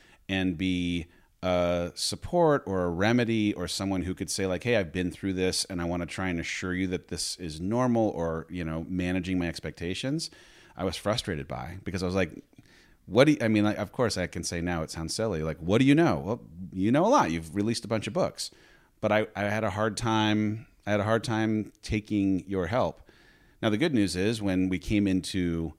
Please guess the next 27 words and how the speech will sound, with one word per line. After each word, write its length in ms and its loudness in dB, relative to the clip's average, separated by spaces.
this 160 -2
quarantine 800 -2
and 160 -4
I 40 -2
realized 580 -2
how 280 -4
much 480 -2
is 260 -6
actually 400 -4
not 200 -2
in 100 -4
our 140 -4
control, 640 -2
like, 260 -6
almost 320 -4
everything 680 -2
not 180 -4
in 80 -2
our 140 -4
control, 580 2
now 160 2
I 40 4
was 140 2
stripped 380 0
of 220 2
thinking 540 0
that 260 -2